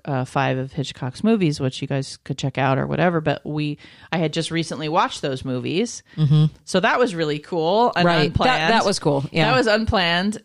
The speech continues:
Speaker 1: And my, and I don't exactly remember what I said in our Hitchcock episode, but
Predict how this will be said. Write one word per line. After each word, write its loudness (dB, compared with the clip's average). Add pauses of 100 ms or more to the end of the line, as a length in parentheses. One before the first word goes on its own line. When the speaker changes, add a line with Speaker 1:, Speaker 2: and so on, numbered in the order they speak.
(140)
Speaker 1:
And 2 (220)
my, 2
and 2
I 2
don't 2
exactly 0
remember 2
what 4
I 2
said 2
in -2
our 2
Hitchcock 0
episode, -2
but 2